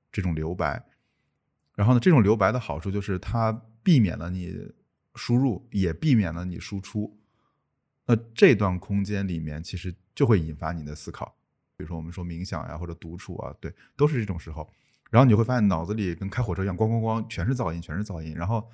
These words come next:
你试着把每个噪音全部都观察一下，然后它慢慢就散掉了。所以它跟就是我们所谓的轻断食或者说就禁食吧，是有点像的。因为不吃饭总归是痛苦的嘛，这种痛苦里面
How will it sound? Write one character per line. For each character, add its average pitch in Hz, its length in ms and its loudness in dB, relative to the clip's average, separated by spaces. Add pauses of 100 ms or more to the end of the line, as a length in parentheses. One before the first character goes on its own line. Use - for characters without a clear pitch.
(260)
你 104 100 0
试 - 160 0
着 151 120 4
把 98 160 2
每 95 180 -2
个 90 80 -6
噪 107 180 -2
音 104 120 0
全 92 180 -6
部 95 80 -4
都 98 100 -2
观 101 240 0
察 95 160 -4
一 73 60 -8
下， 76 100 -8
然 76 80 -8
后 82 60 -4
它 90 80 -6
慢 98 160 -2
慢 104 160 -2
就 107 80 -4
散 139 240 -2
掉 85 160 0
了。 - 100 -10 (460)
所 - 140 0
以 - 20 4
它 151 160 4
跟 156 340 0 (240)
就 117 120 -2
是 110 100 2
我 98 100 2
们 90 140 -2
所 90 140 -4
谓 90 80 0
的 92 260 -2 (100)
轻 139 220 0
断 127 180 4
食 - 160 -6
或 95 120 -4
者 90 160 -2
说 90 360 -6 (240)
就 101 120 0
禁 113 260 4
食 80 220 -4
吧， 85 180 4
是 107 140 -4
有 101 80 0
点 107 120 -4
像 127 280 -4
的。 78 100 -6 (840)
因 110 120 2
为 143 160 4 (300)
不 147 80 4
吃 143 100 0
饭 156 220 6
总 101 140 2
归 131 100 6
是 127 80 2
痛 110 160 2
苦 87 160 -6
的 78 60 -8
嘛， 80 120 -6 (520)
这 151 100 0
种 123 100 10
痛 131 200 0
苦 104 120 -2
里 90 120 0
面 85 280 -4